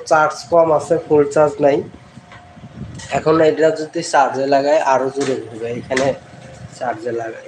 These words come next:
আমি, আরো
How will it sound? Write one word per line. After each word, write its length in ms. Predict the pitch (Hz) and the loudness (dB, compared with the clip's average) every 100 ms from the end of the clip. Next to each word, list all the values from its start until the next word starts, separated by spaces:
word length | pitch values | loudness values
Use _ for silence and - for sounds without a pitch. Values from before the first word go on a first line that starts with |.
| 107 | -18
আমি, 140 | 110 127 - - - - - - - - - - - - - - - - - - - - - - - - - - - - - - - - - - - - - - - - - - 139 143 - - - - - 135 120 127 131 | -20 -20 -20 -20 -20 -20 -20 -20 -20 -20 -20 -20 -20 -20 -20 -20 -20 -14 -16 -16 -20 -20 -20 -20 -20 -20 -20 -20 -20 -20 -20 -20 -20 -20 -20 -20 -20 -20 -20 -20 -20 -20 -20 -20 -20 -20 -20 -20 -20 -20 -20 -20 -14 -8 -4
আরো 140 | 131 | -2